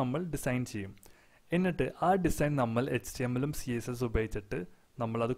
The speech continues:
code ചെയ്തെടുക്കും. ഒരു proper professional website ആയിരിക്കും അത്. അപ്പോൾ അതിൽ കൂടെ നിങ്ങൾക്ക് എച്ച് ടി എം എൽ സി എസ് എസും തറോ ആയിട്ട് മനസ്സിലാവും. അതായത്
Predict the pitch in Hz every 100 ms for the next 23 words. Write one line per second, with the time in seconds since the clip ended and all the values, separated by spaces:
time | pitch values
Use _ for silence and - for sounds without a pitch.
0 | - 117 110 107 101 101 117 - - -
1 | - - 135 - 123 117 - 156 175 -
2 | 120 127 - 139 135 113 - 113 113 104
3 | 95 104 98 - - _ - 127 123 131
4 | 143 147 151 143 135 143 - - 131 135
5 | 143 - 123 117 123 139 139 120 113 127
6 | 117 - 117 107 101 107 101 98 - -
7 | - - _ 120 120 123